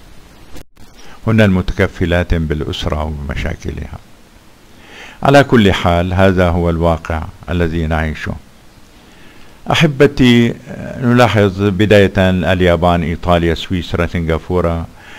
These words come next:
أيسلندا، إسبانيا، أستراليا، هونغ كونغ، السويد، فرنسا، كندا، نيوزيلندا، كوريا الجنوبية، لوكسمبورغ، النرويج، هولندا، تشيلي،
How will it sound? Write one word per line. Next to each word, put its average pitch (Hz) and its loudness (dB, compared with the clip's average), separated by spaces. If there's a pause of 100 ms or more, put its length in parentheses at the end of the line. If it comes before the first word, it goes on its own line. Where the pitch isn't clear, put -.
(160)
أيسلندا، 95 2
إسبانيا، 92 0
أستراليا، 87 0
هونغ 87 -2
كونغ، 87 -4
السويد، 90 -4 (120)
فرنسا، 85 -2 (520)
كندا، 104 4
نيوزيلندا، 92 2
كوريا 95 2
الجنوبية، 92 -2
لوكسمبورغ، 90 -2
النرويج، 87 -2 (160)
هولندا، 87 -2
تشيلي، 87 -4